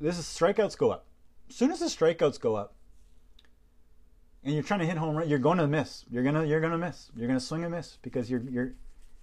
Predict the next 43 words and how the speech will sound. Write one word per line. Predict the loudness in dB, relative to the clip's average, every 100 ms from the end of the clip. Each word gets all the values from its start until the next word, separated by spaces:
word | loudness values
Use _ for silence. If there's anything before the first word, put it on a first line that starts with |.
| -20 -20 -20 -20 -20 -20 -18 -2
you're | 6
going | 8 8
for | 4 0
it. | 0
You're | -2
going | 0 0
for | 2 4
it |
all. | 4 4
Contact | 2 0 0 -2 -2
isn't, | -4 -6 -8 -12 -12 -14 -16 -16 -14
contact | -6 -4 -2 -4 -4
is | -6 -6 -6
secondary. | -6 -4 -4 -6 -8 -18 -20 -20 -20 -20 -20 -10
You, | -4
you, | 0 0
you're, | 2 0 -4 -8
you're | -4
going | 0 2 0
for | -6 -10
it. | -14 -20 -20 -20 -20 -20 -20 _ _ _ -20 -10
So | 0
if | 4
you're |
gonna | 4
strike | 6 6 6
out | 6
a | 8
lot, | 6 2 -6 -20 -20 -10
and, | -6 -4
and, | -4 -4 -4
and | -6 0
everyone's | 2 2 0 -2
changing | -4 -2 0
their | -2
swings | -4 -4 -2 0
in |
order | 2 2
to |
make | 0 0
more, | -2 -4
you | -4
know, | -4